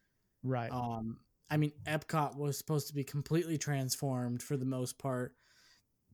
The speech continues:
Speaker 2: Several new attractions, restaurants, pavilions, all kinds of stuff that was supposed to be
Speaker 1: Yeah.
Speaker 2: done and completed for the start of the fiftieth celebration, as well as the Tron coaster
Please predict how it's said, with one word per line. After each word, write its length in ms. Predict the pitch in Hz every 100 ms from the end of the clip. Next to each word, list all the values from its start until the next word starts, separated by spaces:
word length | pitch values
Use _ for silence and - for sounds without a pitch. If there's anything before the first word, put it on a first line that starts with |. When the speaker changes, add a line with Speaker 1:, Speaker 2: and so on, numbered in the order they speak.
| _ -
Speaker 2:
Several 460 | - 175 160 170
new 180 | 165 160
attractions, 800 | 147 170 151 151 - 147 139 127
restaurants, 680 | 135 135 - 147 135 127 120
pavilions, 880 | 147 135 131 127 127 120 117 113 117
all 200 | 135 131
kinds 300 | - 139 123
of 60 | 123
stuff 180 | 127 117
that 100 | 127
was 100 | 123
supposed 300 | 135 120 -
to 60 |
be 320 | 123 127 120 120 _ _ _ _ _
Speaker 1:
Yeah. 280 | 139 127 123 131
Speaker 2:
done 240 | 160 165
and 120 | 156
completed 540 | 151 135 151 143 139 127
for 600 | - 139 131 127 123 120 _ _ _ _ _ _ - _ - - - -
the 100 | 135
start 260 | 139 - 139
of 80 | 120
the 80 | 120
fiftieth 380 | 139 123 123
celebration, 600 | - 123 120 123 120 -
as 140 | 120 120
well 200 | 127 123
as 100 | 117
the 120 | -
Tron 420 | - 143 135 131
coaster 680 | 131 131 127 - 131 123 123